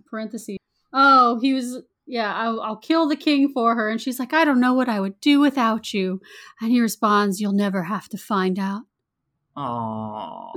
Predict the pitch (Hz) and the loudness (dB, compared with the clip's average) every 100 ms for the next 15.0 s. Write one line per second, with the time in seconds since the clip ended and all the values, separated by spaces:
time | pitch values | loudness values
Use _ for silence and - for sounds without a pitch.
0 | 120 233 - - - _ _ _ - 277 | -10 -10 -14 -14 -16 _ _ _ -6 0
1 | 277 269 262 254 233 - 330 392 359 - | 4 4 4 2 -2 -2 2 4 2 2
2 | 403 370 339 - - - - _ - 330 | 4 6 4 0 -20 -20 -20 _ 0 4
3 | 311 320 349 381 - 262 240 - _ 226 | 4 6 6 6 2 2 0 -6 _ -6
4 | 202 233 262 302 294 240 208 220 _ _ | 0 4 4 6 4 2 0 -4 _ _
5 | _ _ - 226 226 208 226 220 240 - | _ _ -6 -2 0 0 2 2 0 -2
6 | - 311 302 294 262 269 269 - - 233 | -2 2 2 2 2 2 0 -8 -2 0
7 | 233 285 247 233 226 214 254 240 262 220 | 0 2 2 2 0 -4 -2 -2 -2 -4
8 | 214 - - 214 240 254 311 294 - 233 | -6 -8 -10 -4 -2 0 -2 -4 -4 -4
9 | - 320 339 277 277 254 - - 240 214 | -4 2 4 4 2 -2 -4 0 2 4
10 | 214 226 208 208 190 185 226 196 190 202 | 2 2 -2 -4 -6 -4 -4 -4 0 0
11 | 196 - 220 175 180 180 160 170 170 165 | 0 -4 -6 -10 -8 -6 -6 -4 -6 -6
12 | 170 - - _ _ 127 120 117 113 - | -10 -20 -20 _ _ -2 0 0 -2 -6
13 | _ - 262 254 247 226 254 320 320 330 | _ -6 0 2 2 0 0 2 2 2
14 | 311 311 294 277 294 254 381 330 269 | 2 2 4 4 4 4 4 6 6